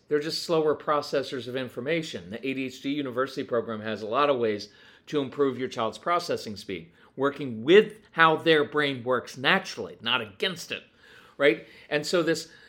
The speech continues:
this busy brain feeling out of control, that's why your kids are controlling and bossy at times. That's why they cheat. They can't play, you can't play <laughs> board games because they will cheat, they will change the rules of the game, or they'll quit. And all those things are ways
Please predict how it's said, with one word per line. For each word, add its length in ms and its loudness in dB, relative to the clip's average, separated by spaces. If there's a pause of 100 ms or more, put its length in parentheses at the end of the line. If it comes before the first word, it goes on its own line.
this 180 -8
busy 440 4
brain 440 0
feeling 320 -4
out 140 0
of 100 -6
control, 360 -4
that's 260 0
why 100 4
your 140 4
kids 300 -2
are 60 -2
controlling 560 2
and 80 -2
bossy 380 2
at 100 -10
times. 340 -12 (400)
That's 380 4
why 340 -2 (200)
they 180 2
cheat. 500 -2 (200)
They 80 -6
can't 440 2
play, 280 0
you 100 -8
can't 340 0
play 200 -6
<laughs> 0 -
board 440 2
games 280 2
because 340 -4
they 100 -2
will 160 -6
cheat, 500 -6 (340)
they 100 2
will 120 2
change 320 -2
the 60 -6
rules 240 0
of 60 -8
the 60 -4
game, 280 -4 (100)
or 180 2
they'll 140 2
quit. 460 4 (240)
And 160 -4 (100)
all 220 6
those 280 10
things 380 -6 (280)
are 200 4
ways 540 2